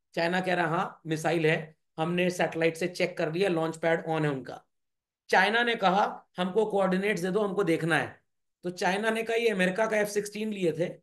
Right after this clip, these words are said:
जो अमेरिका ने बोला था कि वॉर लाइक सिचुएशन में यूज़ होना है, ऐसे यूज़ नहीं होना।" उन्होंने अभिनंदन जी का प्लेन उसी से फायर करके गिराया। जब ये उनके सगे नहीं हुए तो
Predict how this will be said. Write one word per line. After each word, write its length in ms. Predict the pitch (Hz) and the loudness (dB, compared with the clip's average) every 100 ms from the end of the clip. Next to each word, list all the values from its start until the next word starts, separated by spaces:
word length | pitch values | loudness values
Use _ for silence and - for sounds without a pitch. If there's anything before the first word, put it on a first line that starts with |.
| _ _ _ - | _ _ _ -4
जो 80 | 214 | 0
अमेरिका 340 | 208 214 226 | 2 2 0
ने 120 | 233 | 0
बोला 300 | 190 202 233 | 2 4 4
था 140 | 233 220 | 2 0
कि 140 | 233 | -2
वॉर 260 | 190 196 208 | -2 -2 0
लाइक 180 | 220 220 | -2 -2
सिचुएशन 440 | 196 196 185 202 | -4 -2 -2 -2
में 120 | 202 | -4
यूज़ 240 | 185 190 175 | -2 -2 0
होना 160 | 185 | 2
है, 100 | 180 | 2
ऐसे 260 | 170 175 202 | 2 2 2
यूज़ 380 | 214 285 403 - _ _ _ - | 2 0 0 -6 _ _ _ -2
नहीं 140 | 185 208 | 2 4
होना।" 420 | 165 135 117 - - | 2 0 -4 -12 -6
उन्होंने 300 | 180 196 196 | -2 0 -2
अभिनंदन 400 | 180 180 180 196 | 0 0 0 -2
जी 140 | 180 | -4
का 120 | 185 180 | -2 0
प्लेन 240 | 202 202 | 0 0
उसी 180 | 180 180 | -2 -4
से 100 | 180 | -4
फायर 240 | 170 156 | 0 0
करके 240 | 156 156 156 | -2 -6 -4
गिराया। 420 | 127 117 113 - _ _ - | -4 -6 -10 -16 _ _ -2
जब 200 | 170 175 | -2 2
ये 80 | 196 | 0
उनके 420 | 208 185 185 277 | 2 0 2 2
सगे 260 | 214 185 | 4 2
नहीं 180 | 175 170 | 2 2
हुए 160 | 170 170 | 2 2
तो 380 | 202 262 - | 0 -2 -6